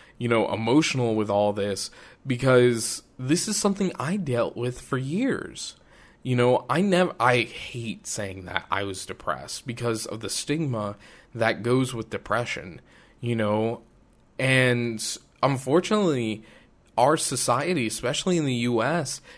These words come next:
if you say you're depressed, that is a red mark on your employment record, you know,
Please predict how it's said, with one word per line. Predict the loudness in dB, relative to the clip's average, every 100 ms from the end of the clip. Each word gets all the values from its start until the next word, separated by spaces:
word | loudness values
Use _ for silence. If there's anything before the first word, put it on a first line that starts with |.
| -10
if | -4
you | 0 0
say | 0 0 2
you're | 2 2
depressed, | 2 -2 -2 0 0 -2 -2
that | 0 0
is | 0
a |
red | -2 2 2 2
mark | 2 0 0 -2
on | -4 -2
your | -2
employment | -4 -2 -2 -2 -4 -8
record, | -10 -10 -14 -16 -20 _ -20 -20 -4
you | 0
know, | 2 2 2 0